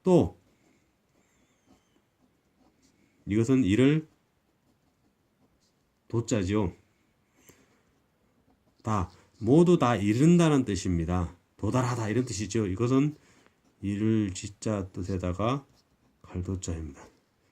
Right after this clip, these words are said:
자, 그러면 어떻게 이것을 풀이할 수 있겠습니까? 라는 생각을 해봤을 때, 어, 이것은 아직 드러나지 않는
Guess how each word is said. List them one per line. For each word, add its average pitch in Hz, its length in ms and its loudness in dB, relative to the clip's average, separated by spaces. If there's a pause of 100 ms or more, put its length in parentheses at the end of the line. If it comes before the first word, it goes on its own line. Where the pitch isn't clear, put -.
자, - 240 -12
그러면 120 440 -2 (400)
어떻게 135 380 0
이것을 110 480 0
풀이할 113 320 -2
수 - 140 -8
있겠습니까? 90 680 -4
라는 120 220 0
생각을 127 300 -2
해봤을 113 420 -4
때, 95 500 -2 (1700)
어, 98 1000 0
이것은 139 1120 4 (400)
아직 139 560 0
드러나지 139 560 2
않는 107 520 2